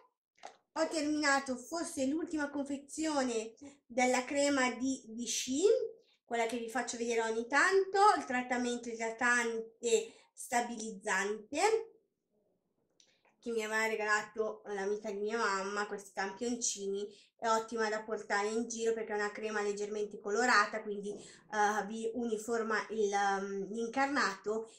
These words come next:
e, eh, allo stesso tempo vi idrata il viso, buona. E, eh, in vacanza ho terminato anche questo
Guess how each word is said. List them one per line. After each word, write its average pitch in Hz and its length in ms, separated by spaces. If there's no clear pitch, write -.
e, 220 160
eh, - 200
allo 214 400
stesso 254 340
tempo 202 560
vi 202 320
idrata 185 420
il 190 160
viso, 175 540
buona. 170 640
E, 311 40
eh, 226 720
in 269 80
vacanza 294 800
ho 269 100
terminato 277 800
anche 226 420
questo - 560